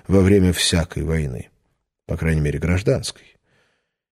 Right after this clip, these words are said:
И жить вместе они по-прежнему не научились.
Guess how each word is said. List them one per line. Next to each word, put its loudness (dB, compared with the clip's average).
И 8
жить 4
вместе 6
они 6
по-прежнему 4
не 6
научились. 2